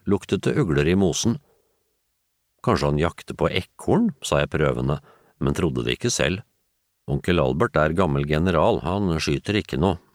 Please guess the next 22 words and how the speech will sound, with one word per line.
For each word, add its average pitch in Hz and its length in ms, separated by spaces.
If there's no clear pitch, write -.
men 82 160
noe 73 160
som 78 160
er 80 140
mindre 69 260
enn 73 140
en 73 100
kanon.» 80 460
Jan 80 240
Willy 69 320
senket - 420
stemmen 69 380
dramatisk. 80 720
«Nei, 104 160
han 117 160
overvåker 92 640
ei 117 60
dame, 117 420
ei 104 160
sånn 110 160
fin 110 240
frue, 120 380